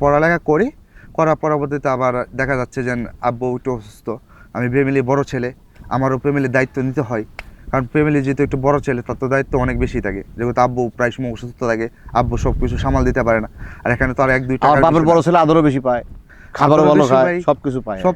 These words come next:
Speaker 1: কিছু বেশি পায়, কষ্টটা বেশি পায়, টেনশনটা বেশি নেই। শুধু যে আদর বেশি পায় তা কিন্তু না। যে
Speaker 2: দায়িত্ব
Speaker 1: আদর,
Speaker 2: বেশি।
Speaker 1: দায়িত্ব যে বিষয়টা,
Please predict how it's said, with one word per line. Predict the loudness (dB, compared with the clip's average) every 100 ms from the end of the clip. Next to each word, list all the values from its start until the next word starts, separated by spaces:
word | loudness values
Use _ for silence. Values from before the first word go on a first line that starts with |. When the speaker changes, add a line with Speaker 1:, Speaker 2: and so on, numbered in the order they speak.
| -2
Speaker 1:
কিছু | 0 2
বেশি | 2 0
পায়, | -2 -4
কষ্টটা | -6 -4 -2 -2
বেশি | -2 -2 -2
পায়, | -2
টেনশনটা | -2 -2 -4 -4
বেশি | -4 -6
নেই। | -12 -14 _ -20 -20 -12
শুধু | -6 -2
যে | 2
আদর | 2 2 2
বেশি | 0 0 -2
পায় | -4 -6 -4
তা | -4
কিন্তু | -4 -6
না। | -6 -8 -10 -20 -20 _ -20 -20 -20 _ 0
যে | 4
Speaker 2:
দায়িত্ব | 4 4 4
Speaker 1:
আদর, | 4
Speaker 2:
বেশি। | 2 -2 -10 -14
Speaker 1:
দায়িত্ব | -2 0 0 -2 -2
যে | 0
বিষয়টা, | 0 -2 -4 -6